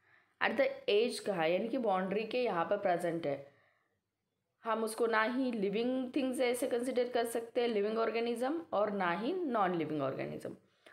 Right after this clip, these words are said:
तो at the age क्यों है वायरसेस? तो वायरसेस जब तक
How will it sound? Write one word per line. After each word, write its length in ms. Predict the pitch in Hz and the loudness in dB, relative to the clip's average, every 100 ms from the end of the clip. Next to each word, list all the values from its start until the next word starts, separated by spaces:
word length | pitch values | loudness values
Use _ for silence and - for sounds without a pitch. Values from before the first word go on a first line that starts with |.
| _ | _
तो 80 | - | 2
at 160 | 233 233 | 2 4
the 220 | 285 285 | 2 4
age 240 | 214 240 | 2 2
क्यों 280 | - 262 254 | -2 0 2
है 160 | 220 226 | 2 2
वायरसेस? 760 | 220 180 196 196 190 190 190 - _ _ _ _ _ _ _ | 2 0 0 -2 -2 -2 -6 -16 _ _ _ _ _ _ _
तो 140 | 254 269 | -2 2
वायरसेस 640 | 247 202 214 254 320 262 | 6 6 6 4 2 0
जब 240 | 196 220 | 0 0
तक 600 | 220 - - 147 147 - | 0 0 2 4 2 -4